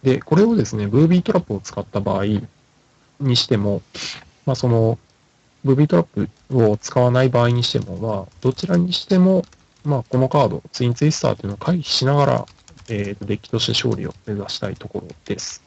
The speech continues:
まあ、この二つは特に警戒しましょうというところで。はい。で、えーっと、次にですね、まあ、今回の、えーと、デッキレシピの方、クリフォードツールが入っていないんですけど、まあ、ツールがないことで考えるべきことっていうのが結構あったり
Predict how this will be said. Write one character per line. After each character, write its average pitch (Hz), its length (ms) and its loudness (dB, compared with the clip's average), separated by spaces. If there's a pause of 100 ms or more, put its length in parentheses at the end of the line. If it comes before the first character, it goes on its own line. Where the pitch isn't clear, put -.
(600)
ま 151 40 -6
あ、 - 20 -4
こ 156 100 2
の 180 80 4
二 202 160 2
つ 202 80 -4
は 190 80 4
特 139 220 0
に 110 100 -4
警 107 180 -4
戒 101 200 0
し - 100 -2
ま 110 120 -4
し - 100 -4
ょ 110 60 0
う - 40 -8
と - 100 -14
い - 40 -8
う - 80 -10
と - 100 -8
こ - 60 -12
ろ - 80 -10
で。 - 80 -12 (800)
は 104 80 -8
い。 90 80 -12 (1160)
で、 131 480 6
え 127 40 4
ー 123 60 0
っ - 20 -20 (160)
と、 - 140 -4
次 196 260 0
に 240 60 0
で 113 80 2
す 113 100 -6
ね、 104 140 -2
ま 127 140 0
あ、 110 140 0 (100)
今 254 120 -2
回 110 240 2
の、 104 240 -4 (120)
え 113 180 0
ー - 20 -6
と、 113 80 -4
デ 107 120 0
ッ - 20 -4
キ - 100 -4
レ 156 80 4
シ - 140 -2
ピ 113 100 -4
の 101 80 -2
方、 101 300 -4
ク - 80 -6
リ 147 80 2
フ 202 100 0
ォ 202 40 6
ー 196 40 2
ド 214 80 4
ツ 220 160 0
ー 233 60 4
ル 120 140 4
が 101 80 -2
入 110 160 -2
っ - 20 -
て - 140 -6
い 101 40 -4
な 101 80 -4
い - 20 -14
ん 98 60 -18
で 95 80 -18
す - 80 -18
け - 60 -6
ど、 104 80 -6
ま 113 80 -6
あ、 113 60 -6
ツ 190 180 2
ー 233 80 4
ル 247 100 4
が 247 100 2
な 247 140 0
い 247 80 -2 (560)
こ - 140 -2
と 101 100 2
で 98 100 0
考 143 320 2
え 165 80 6
る 101 120 2
べ 98 80 -4
き - 80 -16
こ - 120 -6
と 95 100 -6
っ - 20 -14
て - 140 -14
い - 20 -6
う 95 60 -6
の 95 40 -8
が 98 80 -10
結 - 240 -4
構 - 240 -4
あ - 20 -20
っ - 40 -20 (220)
た 110 100 -6
り - 120 -8